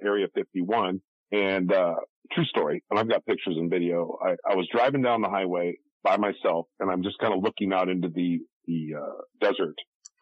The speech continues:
'Cause there's no, there's no trees, you know, there's just bushes, little tiny bushes. And I see about a hundred yards out this very large brown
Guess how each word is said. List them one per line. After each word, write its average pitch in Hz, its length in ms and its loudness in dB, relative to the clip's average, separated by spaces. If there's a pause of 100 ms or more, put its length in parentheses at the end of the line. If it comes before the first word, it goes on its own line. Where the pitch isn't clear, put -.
(320)
'Cause 101 100 0
there's 104 160 0
no, 107 200 2
there's 98 160 0
no 98 120 0 (120)
trees, 82 320 0 (140)
you - 100 0
know, 80 120 -2
there's 82 120 -4
just 85 180 -6
bushes, 92 460 -4
little 92 220 -4
tiny 95 200 -2
bushes. 85 400 -6 (240)
And 120 80 0
I 117 100 2 (100)
see 131 300 2
about 107 260 2
a 92 40 2
hundred 143 220 0
yards 117 260 2
out 104 240 2
this 101 140 -2 (260)
very 151 140 4
large 120 380 4 (160)
brown 113 640 0